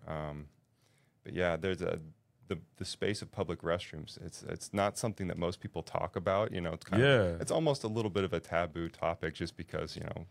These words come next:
Speaker 1: it's, it's
Speaker 2: Yeah.
Speaker 1: restroom. Um, but most people are on their phones basically constantly. If they're in the restroom doing their business and they have to be in there for a little bit, they're on their phone.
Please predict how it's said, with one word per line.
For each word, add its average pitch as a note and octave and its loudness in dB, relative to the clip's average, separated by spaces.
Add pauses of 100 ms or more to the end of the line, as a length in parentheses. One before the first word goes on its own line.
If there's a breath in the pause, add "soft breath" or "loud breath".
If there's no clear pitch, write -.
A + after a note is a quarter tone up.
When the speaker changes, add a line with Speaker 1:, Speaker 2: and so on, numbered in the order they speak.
Speaker 1:
it's, F#2+ -4
it's G#2 4
Speaker 2:
Yeah. E2 -2
Speaker 1:
restroom. D#2+ -4 (500 soft breath)
Um, D2 -6
but E2 0 (420)
most A2 4
people G#2 0
are E2 4
on F#2+ 0
their D#2 -2
phones E2+ -2 (300)
basically F2+ -2
constantly. F2+ -2
If F#2 0
they're F2+ 2
in G#2 2
the F#2+ 2
restroom E2 0
doing E2 -2
their D#2 -4
business F2+ -2
and D#2 -8
they D2+ -6
have E2 -2
to - -16
be F2 -4
in B2 0
there D#2 -2
for D#2+ -6
a D#2+ -2
little D#2 -6
bit, D#2+ -6
they're E2 -2
on F2 4
their E2 -6
phone. - -4